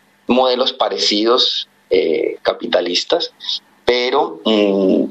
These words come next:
aquí la corrupción en el Estado genera mucha mayor desigualdad. Entonces, eh, eso es lo que, lo que, ya lo que pasó con la reforma tributaria nos pareció ya como el colmo de que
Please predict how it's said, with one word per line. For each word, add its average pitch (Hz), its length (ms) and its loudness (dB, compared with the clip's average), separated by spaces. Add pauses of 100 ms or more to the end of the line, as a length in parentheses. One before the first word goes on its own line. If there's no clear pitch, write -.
(140)
aquí 113 480 -2
la 120 160 0
corrupción 117 1080 0 (240)
en 98 160 0
el 90 120 2
Estado 101 640 0 (560)
genera 107 680 0
mucha 120 520 -2
mayor 95 320 -2
desigualdad. 90 720 0 (200)
Entonces, 98 760 -2
eh, 95 360 0 (560)
eso 107 220 0
es 107 60 -8
lo 214 100 -4
que, - 280 0
lo 95 140 0
que, 90 380 0
ya 101 240 0
lo 117 120 -2
que 127 120 -2
pasó - 260 -2
con 110 120 -2
la 107 80 -2
reforma 98 320 0
tributaria 98 460 0
nos - 160 -2
pareció 95 420 -2
ya 101 240 2
como 107 240 -2
el - 160 -4
colmo 101 640 0 (400)
de 101 160 0
que 92 420 0